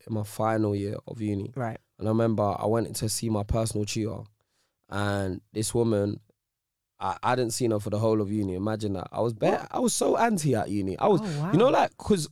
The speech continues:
Speaker 1: I went to London School of Economics. Is this is an elitist university?
Speaker 2: Yeah.
Speaker 1: And like I said, at this point, I'm from ends. I'm not from Nigeria.
Speaker 2: <laughs> Yeah.
Speaker 1: And so I've got that ends mentality. I'm at this elitist university, all these, like, snobby, spoilt,
Speaker 2: Yeah.
Speaker 1: um, super intelligent sometimes,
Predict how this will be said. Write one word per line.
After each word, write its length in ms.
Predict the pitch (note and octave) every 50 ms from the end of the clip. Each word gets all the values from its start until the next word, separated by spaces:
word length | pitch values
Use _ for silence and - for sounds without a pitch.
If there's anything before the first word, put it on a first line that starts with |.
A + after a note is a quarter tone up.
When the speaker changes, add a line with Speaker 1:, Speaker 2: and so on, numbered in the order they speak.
| -
Speaker 1:
I 100 | - G3
went 200 | A3 A3+ A#3+ G#3+
to 100 | E3 E3+ E3
London 240 | E3+ E3 D#3 D3+ C#3+
School 260 | - - - C#3 C3
of 80 | A2+
Economics. 600 | F#2 - A2 - A#2 G#2+ G#2+ G#2 G2 - - - -
Is 200 | - D#3+ F3 D#3+
this 160 | G#3 G#3+ E3+ -
is 20 | D#3
an 120 | C3+ A#2
elitist 600 | G#2 A#2+ B2 B2+ C#3 C#3+ C#3 C#3 - C3 - -
university? 720 | - A2 A2+ A2 A2 A2+ A2+ A2 - - C2 B1+ C#2 C#2+ - - C3+ C3
Speaker 2:
Yeah. 160 | C3 C3+ C3
Speaker 1:
And 100 | A#2 C3
like 320 | D3 F3+ A#3 A3 G3+ - G3
I 100 | F3+ E3
said, 380 | D3+ - - G2+ F#2+ - - - _ _ _ _ _ -
at 160 | - - -
this 140 | G#3 - -
point, 220 | - C3+ B2 -
I'm 160 | - D#3 E3+ D#3
from 260 | - C#3 A#2+ A2+ - -
ends. 360 | B2 B2 G2+ F2+ E2+ - - -
I'm 100 | - A2+
not 160 | B2+ B2 F2 A#2+
from 180 | C#3 B2+ A#2+
Nigeria. 480 | G#2 F#2+ F2+ E2+ - G2 G2 - - - - -
Speaker 2:
<laughs> 80 | -
Yeah. 80 | - G3 - -
Speaker 1:
And 160 | F3 C#3 C#3
so 120 | F#3+ F#3+ F#3+
I've 80 | F3
got 100 | G3+ G#3+ F3
that 160 | D3+ - -
ends 220 | E3+ E3+ D#3+ C#3
mentality. 600 | C#3+ C#3+ C#3+ C3+ C3 D#3 D#3 D3 G2 D#2+ D#2 D2 -
I'm 140 | - - C3+
at 160 | D3+ C#3+ -
this 160 | - D#3 - -
elitist 540 | - C3+ C#3 D#3 E3+ D3+ - D#3+ D3+ -
university, 480 | C3+ B2+ A#2+ A2+ A#2+ A#2+ A#2+ A#2+ - -
all 140 | - C#3 C#3+
these, 220 | C3 B2+ B2 A#2 B2+
like, 260 | A2 F2 - - -
snobby, 800 | - B2 A#2+ B2+ B2+ A#2+ A#2 A#2+ A#2 A#2 A#2 A2+ A2+ A2+ B2+ C3+ -
spoilt, 600 | - - - - C3 B2+ B2 A#2+ A#2+ A#2 G#2+ C#3
Speaker 2:
Yeah. 260 | C#3 C#3 D3+ F3 F#3+ - _ _ _ _ -
Speaker 1:
um, 320 | A#2 A#2 A2+ A2 G#2+ -
super 340 | - - - G3 E3 D3+ E3
intelligent 760 | C#3 C3+ B2 C#3+ C#3+ C3 B2+ A#2 G#2 A#2 A#2+ A#2+ A#2 A2 - -
sometimes, 760 | - B2 A#2 A2+ G#2+ A#2+ A2+ A2 G#2+ G#2+ G#2+ A2 G#2+ -